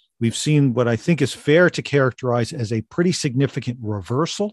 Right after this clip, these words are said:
Even more, I suppose, with respect to something like Bill C eleven, there simply isn't any experience at the C R T C in dealing with some of these issues. Now, I think it's fair to say that someone needs to make those decisions, and perhaps that is the C R T C.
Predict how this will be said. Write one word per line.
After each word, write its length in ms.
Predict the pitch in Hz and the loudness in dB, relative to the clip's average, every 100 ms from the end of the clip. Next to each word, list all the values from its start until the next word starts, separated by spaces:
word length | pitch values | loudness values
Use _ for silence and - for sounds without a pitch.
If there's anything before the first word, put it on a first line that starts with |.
| _ - | _ 0
Even 220 | 220 160 | 4 6
more, 240 | 139 190 | 6 6
I 60 | 160 | 4
suppose, 500 | - 117 131 123 113 | 2 0 2 2 0
with 180 | 107 117 | -4 -4
respect 380 | 113 - 127 - | -6 -2 -4 -4
to 60 | |
something 320 | - 113 - | -4 -4 -4
like 240 | 101 101 - | -6 -6 -10
Bill 200 | 101 90 | -12 -12
C 240 | - 104 | -12 -10
eleven, 460 | 95 113 180 170 147 - | -6 -2 0 0 -2 -2
there 100 | 147 | -2
simply 380 | 233 226 202 151 | 0 2 2 0
isn't 240 | 127 135 | 0 -2
any 220 | 139 131 | 0 0
experience 800 | 113 - - 151 175 208 143 90 | -2 -8 -12 -6 -2 0 -2 -4
at 100 | 104 | -10
the 80 | - | -14
C 220 | - 113 | -12 -8
R 100 | 95 | -8
T 140 | - - | -10 -16
C 420 | - - 107 127 | -18 -10 -8 -6
in 180 | 156 139 120 | -4 -6 -6
dealing 480 | 135 202 233 120 87 | -6 0 0 0 -6
with 240 | - 120 - | -12 -16 -16
some 240 | - 117 95 | -12 -10 -10
of 80 | |
these 200 | 82 87 | -12 -16
issues. 460 | 123 - 135 117 - _ _ _ _ _ _ | -16 -18 -18 -20 -20 _ _ _ _ _ _
Now, 140 | 135 139 | -6 -2
I 40 | |
think 120 | 175 | 0
it's 100 | 196 | -2
fair 240 | - 220 214 | 2 4 4
to 80 | 196 | 2
say 240 | - 175 | 2 4
that 140 | 175 151 | 4 0
someone 580 | - 165 202 220 190 | 2 2 4 4 4
needs 300 | 135 139 131 | 4 2 0
to 80 | - | -2
make 280 | 123 123 - | 0 0 0
those 260 | 120 120 - | 0 0 0
decisions, 580 | 120 - 117 - 143 | -6 -2 -2 -2 -4
and 140 | 139 117 | -4 -4
perhaps 640 | 135 131 151 - - - _ | -2 0 0 -2 -16 -16 _
that 240 | 113 113 143 | -2 -2 0
is 300 | 147 156 - | 0 0 -2
the 80 | 120 | -6
C 220 | - 135 | -2 0
R 80 | 123 | 0
T 180 | - | -4
C. 420 | 117 - 139 78 | -6 -4 -4 -4